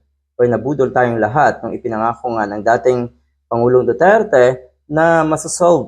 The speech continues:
ang crisis or ang issue na ito ng traffic sa Metro Manila. Edukasyon, disiplina, or di-, discipline enforcement, ito daw yung key to solving traffic problems.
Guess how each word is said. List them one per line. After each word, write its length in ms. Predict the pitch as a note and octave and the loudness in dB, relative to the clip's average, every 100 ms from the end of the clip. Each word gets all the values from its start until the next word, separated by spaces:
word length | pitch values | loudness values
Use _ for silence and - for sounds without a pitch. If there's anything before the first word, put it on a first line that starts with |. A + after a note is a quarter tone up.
| - | -2
ang 160 | B2+ | -2
crisis 640 | B2+ D3 C#3 C3+ G#2 - - | -4 -6 -2 0 -2 -4 -2
or 240 | B2+ A#2 | 2 2
ang 240 | A#2+ A#2+ C3 | 2 -2 -4
issue 240 | B2 C3+ | -6 -4
na 160 | A#2+ G#2+ | -4 -4
ito 160 | A2+ | 0
ng 320 | B2+ B2+ A2 | 0 2 -4
traffic 480 | A2+ A2 G2 - G#2 | -4 0 0 -2 -6
sa 160 | - G#2+ | -4 -6
Metro 320 | G2 F#2 G2+ | -6 -8 -10
Manila. 400 | F#2 F2 E2 - _ _ _ _ _ _ _ _ _ _ | -10 -10 -14 -18 _ _ _ _ _ _ _ _ _ _
Edukasyon, 720 | D#3 E3 D#3 D3+ - G3 G#3 F#3+ | 2 4 2 0 4 4 4 0
disiplina, 720 | - D#3+ - D#3+ G3 G3 G3 | -2 -4 -2 0 2 2 4
or 160 | D3 | 4
di-, 160 | C#3 C#3+ | 2 0
discipline 640 | D#3+ A#3 - - C3 C3 | -4 -2 -2 0 0 0
enforcement, 640 | C3 C3 A#2+ A#2+ C3+ G3+ - _ _ _ _ - | -4 -4 -4 -2 -6 -6 -10 _ _ _ _ -2
ito 160 | E3+ | 2
daw 80 | F#3 | 4
yung 240 | G3+ D#3+ | 2 0
key 400 | D3 G3+ G#3 B2+ - _ _ _ _ _ _ _ _ - | -4 -6 -6 -6 -12 _ _ _ _ _ _ _ _ -8
to 80 | C#3 | -2
solving 400 | - D#3 D3+ D#3 | 2 2 2 -2
traffic 560 | D3+ A#2 A#2 - - | 0 -2 -2 -8 -2
problems. 720 | B2 G2 - D#2+ - - - | 0 0 -2 -8 -10 -10 -10